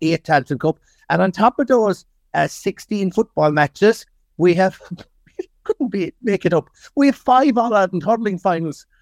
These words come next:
The Christy Ring, the Nicky Rackard, the Lorimar, the under seventeen and the under twenty hurling.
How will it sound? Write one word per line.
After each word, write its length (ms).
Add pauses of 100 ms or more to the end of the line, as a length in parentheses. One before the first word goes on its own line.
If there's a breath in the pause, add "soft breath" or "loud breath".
The 80
Christy 400
Ring, 280
the 80
Nicky 300
Rackard, 380
the 80
Lorimar, 580 (260 soft breath)
the 80
under 200
seventeen 520
and 140
the 60
under 180
twenty 320
hurling. 400